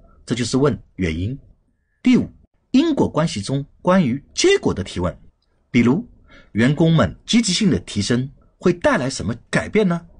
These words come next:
啊，这就是问结果。第六，关于程序性的提问，比如你是如何完成新产品研发流程的呢？这就是关于一个程序的提问。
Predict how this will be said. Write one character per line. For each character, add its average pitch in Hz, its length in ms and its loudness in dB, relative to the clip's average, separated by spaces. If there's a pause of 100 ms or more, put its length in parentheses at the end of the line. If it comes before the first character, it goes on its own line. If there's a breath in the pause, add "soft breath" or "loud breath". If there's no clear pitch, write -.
(100)
啊， - 160 -12
这 180 80 -4
就 160 120 2
是 156 140 -4
问 143 160 -2
结 170 220 0
果。 - 160 -12 (720)
第 196 120 2
六， 226 240 2 (400)
关 170 240 0
于 151 280 -2
程 - 300 0
序 220 160 2
性 208 180 4
的 98 80 2
提 - 160 -8
问， 82 160 -6 (520)
比 101 120 0
如 101 280 0 (420)
你 170 100 2
是 233 140 0
如 240 180 6
何 214 460 2
完 170 220 0
成 180 420 2
新 277 300 2
产 202 220 2
品 151 200 2
研 156 200 0
发 196 180 2
流 220 200 4
程 220 140 2
的 208 100 4
呢？ 196 260 2 (320)
这 - 100 -2
就 123 120 2
是 117 140 -4
关 147 240 -2
于 120 100 0
一 - 20 -2
个 117 160 -2
程 101 300 -6
序 - 180 0
的 123 80 0
提 - 180 -10
问。 - 180 -18